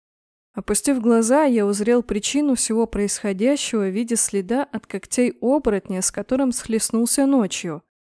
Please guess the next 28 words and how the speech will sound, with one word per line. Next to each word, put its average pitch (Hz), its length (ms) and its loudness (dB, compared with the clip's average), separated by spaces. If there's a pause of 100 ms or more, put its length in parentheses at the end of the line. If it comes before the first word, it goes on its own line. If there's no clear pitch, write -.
(440)
Вот 208 420 0
кто - 200 -2
настоящий 226 720 2
урод. 247 420 4 (420)
А 190 140 -10
я 202 200 0
сразу 254 440 4
и 220 100 4
не 214 140 2
заметил, 214 560 0
что - 180 -4
эта 202 160 -2
тварь 233 360 2
мордастая 202 640 0
пятерню 220 560 0
жабьим 233 460 2
ядом 247 420 4
обработала. 185 800 -2 (640)
Ядом? 240 720 2 (520)
Кара. 196 380 2 (420)
Обратно 240 500 6
метнулся 240 540 6
с - 80 -2
такой 233 380 2
скоростью, 247 640 2
что 208 200 0
девушка 240 400 2
испугалась. 202 760 -2